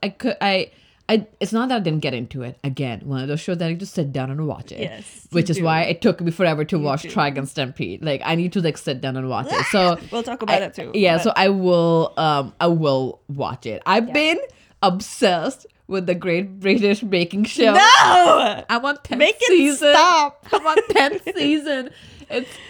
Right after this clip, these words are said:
Speaker 2: But that's
Speaker 1: so
Speaker 2: a, that's
Speaker 1: good.
Speaker 2: a good one to w-, just watch in the background.
Speaker 1: Oh, it is. So
Speaker 2: Like,
Speaker 1: that's why
Speaker 2: yeah.
Speaker 1: I've been, like, binge throwing it because,
Speaker 2: Yeah.
Speaker 1: like, I, I just, I don't, like, they're so
Speaker 2: Okay.
Speaker 1: good.
Speaker 2: Last
Speaker 1: Yeah.
Speaker 2: thing before we move to the villains, uh, Marvels. Have you?
Speaker 1: I haven't
Speaker 2: you
Speaker 1: seen
Speaker 2: haven't
Speaker 1: it.
Speaker 2: seen it.
Speaker 1: I haven't seen it. I heard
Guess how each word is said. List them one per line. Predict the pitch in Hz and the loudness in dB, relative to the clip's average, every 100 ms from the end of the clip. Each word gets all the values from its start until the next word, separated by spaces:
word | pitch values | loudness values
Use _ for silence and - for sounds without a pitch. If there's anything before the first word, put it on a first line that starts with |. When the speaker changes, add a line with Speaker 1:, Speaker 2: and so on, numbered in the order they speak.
| - _ - | -20 _ 0
Speaker 2:
But | 302 | 2
that's | 427 | 4
Speaker 1:
so | 262 262 | 6 4
Speaker 2:
a, | 214 | 4
that's | 196 | 4
Speaker 1:
good. | 190 196 | 4 4
Speaker 2:
a | 175 | 2
good | 294 | 0
one | 294 | -2
to | 349 | -6
w-, | 262 220 - | -8 -8 -8
just | 226 233 | -12 -10
watch | 226 185 165 - | -8 -8 -8 -12
in | - 202 | -12 -10
the | 180 | -8
background. | - - - - | -12 -12 -4 2
Speaker 1:
Oh, | 277 | 4
it | 254 | 4
is. | 185 160 | 2 0
So | 220 | 0
Speaker 2:
Like, | 202 | 2
Speaker 1:
that's | 196 233 | 2 2
why | 208 | 2
Speaker 2:
yeah. | 180 | 2
Speaker 1:
I've | |
been, | 175 | 0
like, | 165 156 - 180 156 | -2 -4 -4 -6 -2
binge | 156 147 - | -2 -4 -8
throwing | 139 135 131 | -6 -4 -4
it | 127 123 | -6 -8
because, | 135 135 | -4 -2
Speaker 2:
Yeah. | 123 131 | -2 -4
Speaker 1:
like, | 127 131 | -4 -4
I, | 131 120 - | -4 -6 -6
I | 151 | -6
just, | 143 - _ - | -6 -10 _ -10
I | |
don't, | 135 131 - | -8 -8 -8
like, | 123 - | -10 -10
they're | 131 | -10
so | 247 | -10
Speaker 2:
Okay. | 202 165 | -8 -10
Speaker 1:
good. | - - _ - - | -10 -16 _ -18 -2
Speaker 2:
Last | 262 - | -2 -2
Speaker 1:
Yeah. | |
Speaker 2:
thing | 370 311 | -6 -6
before | 339 277 | -6 -6
we | 269 262 | -6 -6
move | 254 262 | -6 -8
to | 240 | -12
the | 220 | -8
villains, | 185 180 262 - - _ | -10 -8 -12 -14 -20 _
uh, | 214 202 202 196 208 | -6 -4 -4 -6 -4
Marvels. | 247 247 - 214 - _ _ | -2 -4 -8 -18 -20 _ _
Have | 269 226 | -10 -10
you? | 226 220 220 214 208 214 208 208 220 | -10 -10 -10 -10 -12 -12 -12 -14 -6
Speaker 1:
I | - | -2
haven't | 196 | -2
Speaker 2:
you | 196 | -2
Speaker 1:
seen | 226 | -4
Speaker 2:
haven't | - 101 | -4 -8
Speaker 1:
it. | 78 | -10
Speaker 2:
seen | 165 | -12
it. | 175 - - | -16 -18 -8
Speaker 1:
I | |
haven't | 240 | -6
seen | 277 262 | -4 -4
it. | - | -2
I | 277 | -4
heard | 285 466 | -4 -10